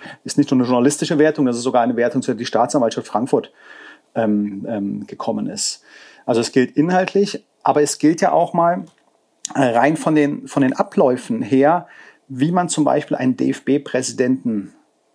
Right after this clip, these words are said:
oder ein D-F-B-Präsidium wählt. Jetzt, jetzt hat es hier eine, sagen wir mal, eine Entwicklung gegeben, die dazu geführt hat, dass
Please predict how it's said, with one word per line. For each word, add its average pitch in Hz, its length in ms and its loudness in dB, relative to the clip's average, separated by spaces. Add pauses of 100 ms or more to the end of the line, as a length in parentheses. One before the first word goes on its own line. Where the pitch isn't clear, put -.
(100)
oder 113 160 -2
ein 107 120 -4
D-F-B-Präsidium 113 1000 -2 (200)
wählt. 101 480 -4 (1400)
Jetzt, 143 280 0
jetzt 135 220 0
hat 170 300 0
es 160 100 -4
hier 156 200 2
eine, 135 580 0
sagen 123 200 0
wir 120 100 2
mal, 117 60 -2
eine 123 140 -2
Entwicklung 165 420 0
gegeben, 143 180 2
die 135 80 4
dazu 120 260 -2
geführt 165 320 0
hat, - 120 -2
dass - 260 -4